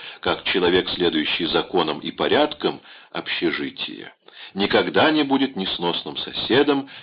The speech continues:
или отпетым злодеем. Зато, что бы мне ни говорили, всякие правила убивают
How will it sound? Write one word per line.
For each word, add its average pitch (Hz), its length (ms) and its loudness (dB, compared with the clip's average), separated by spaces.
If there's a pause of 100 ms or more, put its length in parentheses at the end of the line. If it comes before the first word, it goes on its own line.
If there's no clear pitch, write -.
или 104 300 4
отпетым 80 600 -2
злодеем. 73 540 -4 (1040)
Зато, 175 340 6
что - 260 4
бы 143 140 4
мне 135 180 2
ни 120 140 2
говорили, 92 640 4 (320)
всякие 165 580 4
правила 160 640 6
убивают 120 720 4